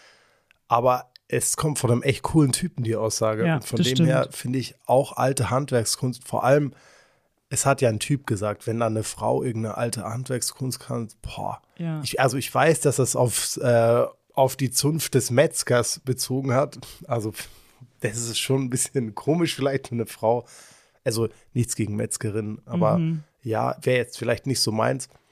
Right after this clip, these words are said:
Speaker 1: Aber sonst sowas, drechseln zum Beispiel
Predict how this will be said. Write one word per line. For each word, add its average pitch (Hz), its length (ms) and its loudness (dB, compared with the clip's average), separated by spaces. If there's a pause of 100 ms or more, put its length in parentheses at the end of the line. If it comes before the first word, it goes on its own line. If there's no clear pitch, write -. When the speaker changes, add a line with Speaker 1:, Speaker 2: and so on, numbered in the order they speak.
(260)
Speaker 1:
Aber 113 240 0
sonst 117 320 -4
sowas, 117 400 -2 (220)
drechseln 117 540 0
zum 113 220 -4
Beispiel 113 580 -2